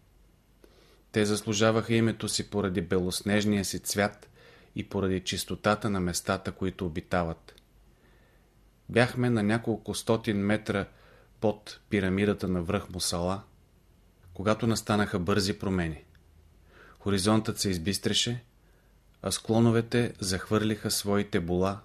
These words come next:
в долините. Когато се качихме на Мусала, на изток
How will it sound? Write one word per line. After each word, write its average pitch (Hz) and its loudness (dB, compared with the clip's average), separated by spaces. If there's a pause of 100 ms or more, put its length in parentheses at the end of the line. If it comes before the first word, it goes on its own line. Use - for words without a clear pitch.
(160)
в 87 -8
долините. 87 -2 (800)
Когато 113 0
се - 0
качихме 127 0
на 107 2
Мусала, 95 0 (760)
на 95 0
изток - -4